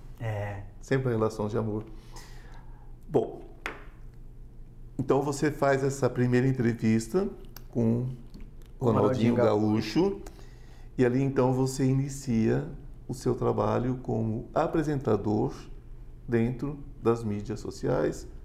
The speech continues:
Speaker 2: dentro do canal ig.
Speaker 1: Isso, do portal ig.
Speaker 2: Do portal ig, isso, portal. E hoje você tem um programa novo, inclusive.
Speaker 1: Que estreou agora.
Speaker 2: Que estreou agora,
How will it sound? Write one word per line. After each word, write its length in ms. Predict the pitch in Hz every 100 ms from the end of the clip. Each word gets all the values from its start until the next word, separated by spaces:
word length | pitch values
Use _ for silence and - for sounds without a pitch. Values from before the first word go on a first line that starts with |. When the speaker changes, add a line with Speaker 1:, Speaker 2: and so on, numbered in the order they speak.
| - -
Speaker 2:
dentro 360 | 123 120 123 127
do 120 | 117
canal 640 | 113 127 117 107 113 113 - - - - - -
ig. 260 | 110 107 - -
Speaker 1:
Isso, 380 | 131 127 127 113
do 80 | 110
portal 440 | 104 113 113 123 113
ig. 120 | 98
Speaker 2:
Do 160 | 123
portal 500 | 107 110 107 120 139 -
ig, 280 | 113 - -
isso, 280 | 107 - -
portal. 440 | - - 62 - - -
E 140 | 131
hoje 640 | 139 160 175 117 107 123 - - -
você 300 | 113 110 131
tem 340 | 131 131 143
um 60 | 156
programa 440 | 143 117 127 170
novo, 320 | 147 156 135
inclusive. 580 | 120 127 110 104 87 - -
Speaker 1:
Que 100 | -
estreou 340 | - - 107 110
agora. 440 | - 107 104 104
Speaker 2:
Que 60 | -
estreou 380 | 117 120 110 127
agora, 840 | 147 135 117 113 110 - 113 120